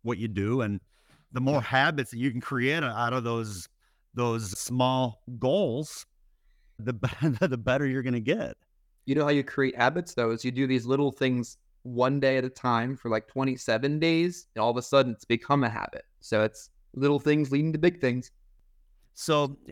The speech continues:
Speaker 1: you know, we cannot have the fear of failure. You know, we just have to remember it's a lead-driven business. You know, we gotta get over the fact that we have to spend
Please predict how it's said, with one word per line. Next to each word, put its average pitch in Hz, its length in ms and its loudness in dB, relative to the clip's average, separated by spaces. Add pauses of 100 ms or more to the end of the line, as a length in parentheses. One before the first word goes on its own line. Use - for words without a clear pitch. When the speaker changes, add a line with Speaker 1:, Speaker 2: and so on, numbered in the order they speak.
(120)
Speaker 1:
you 175 120 -2
know, 151 100 2
we 190 160 0
cannot 160 420 0
have 127 280 0
the 147 60 -2
fear 117 260 -2
of 123 60 -6
failure. 95 600 -4 (760)
You 131 100 -4
know, 107 80 -2
we 117 100 0
just 147 140 -2
have 160 160 4
to 151 80 -8
remember 117 800 0 (520)
it's 117 140 -8
a 110 60 0
lead-driven 127 680 0
business. 92 680 -4 (1040)
You 113 60 -6
know, 113 40 -2
we 117 80 -2
gotta 160 260 2
get 156 140 0
over 156 240 -2
the 147 80 -2
fact 117 460 -4
that 104 120 2
we 98 200 0
have 107 180 2
to - 80 -8
spend 107 460 -2